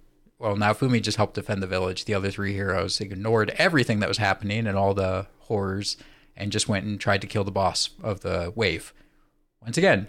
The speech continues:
it's a video game, according to them. You just go kill the boss. Obviously, all the villagers and stuff aren't just gonna die in this giant, massive, uh, attack.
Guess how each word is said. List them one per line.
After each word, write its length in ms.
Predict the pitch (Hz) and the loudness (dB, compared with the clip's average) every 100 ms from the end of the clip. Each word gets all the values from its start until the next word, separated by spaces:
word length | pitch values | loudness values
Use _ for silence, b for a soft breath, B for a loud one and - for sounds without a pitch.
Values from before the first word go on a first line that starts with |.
| - | -6
it's 180 | 98 95 | -4 -2
a 60 | 107 | 0
video 280 | 120 107 | 4 4
game, 280 | 104 101 98 | 4 4 2
according 360 | 98 104 101 95 | 0 0 0 2
to 60 | |
them. 300 | 104 123 123 - b b - | 4 4 2 -2 b b -6
You 100 | 165 | -2
just 140 | 147 | 2
go 120 | 101 | 2
kill 180 | - 117 | 4 2
the 80 | 127 | 6
boss. 360 | 165 101 - b b b b - | 6 4 0 b b b b 2
Obviously, 440 | 185 196 131 120 | 4 6 4 6
all 160 | 113 131 | 6 6
the 80 | 104 | 4
villagers 520 | 107 151 143 98 87 | 4 4 4 0 -2
and 120 | 98 | -4
stuff 220 | - 110 | 0 2
aren't 160 | 110 107 | 2 0
just 180 | 104 - | -2 -2
gonna 200 | 104 87 | -2 -2
die 580 | - 110 113 92 101 - - | 2 4 6 4 2 -2 -6
in 160 | 101 | -4
this 160 | 98 - | -4 -2
giant, 380 | - 101 98 107 | 2 2 2 0
massive, 640 | 101 95 - 90 - - _ | 0 0 -2 -6 -8 -20 _
uh, 260 | 110 101 95 | -6 -2 -2
attack. 500 | 98 98 95 117 | 0 2 2 0